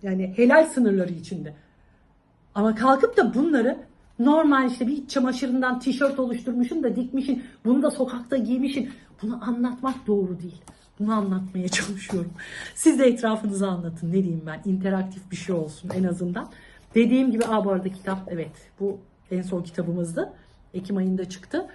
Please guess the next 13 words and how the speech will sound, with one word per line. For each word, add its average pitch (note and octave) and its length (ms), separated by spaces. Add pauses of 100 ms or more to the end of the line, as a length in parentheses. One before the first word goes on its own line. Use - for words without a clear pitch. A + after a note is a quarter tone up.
(440)
Yeni F#3+ 180
kitabı F#3+ 280
da F#3+ 80
yazıyorum. F3+ 600 (140)
Yine F3+ 180
çok F#3+ 260
güzel F3 280 (680)
bir - 60
kitap E3+ 300
olacak. D#3+ 360
O F3 80
çıkacak. - 400 (520)
Hemen A3 300